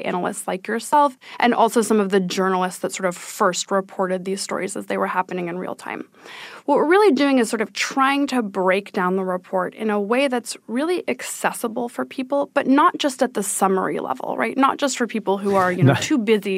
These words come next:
Speaker 2: not
Speaker 1: to
Speaker 2: just at the Bill Barr summary level.
Speaker 1: <laughs> Certainly not at the Bill Barr summary level.
Speaker 2: <laughs> A little deeper
Speaker 1: Uh,
Speaker 2: than
Speaker 1: you
Speaker 2: that.
Speaker 1: know, but, but not just,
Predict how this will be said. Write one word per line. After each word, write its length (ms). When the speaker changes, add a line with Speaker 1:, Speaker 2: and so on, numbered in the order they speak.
Speaker 2:
not 100
Speaker 1:
to 60
Speaker 2:
just 160
at 100
the 80
Bill 220
Barr 280
summary 300
level. 200
Speaker 1:
<laughs> 540
Certainly 300
not 140
at 100
the 80
Bill 180
Barr 300
summary 420
level. 240
Speaker 2:
<laughs> 40
A 20
little 240
deeper 240
Speaker 1:
Uh, 60
Speaker 2:
than 80
Speaker 1:
you 60
Speaker 2:
that. 40
Speaker 1:
know, 60
but, 180
but 140
not 260
just, 240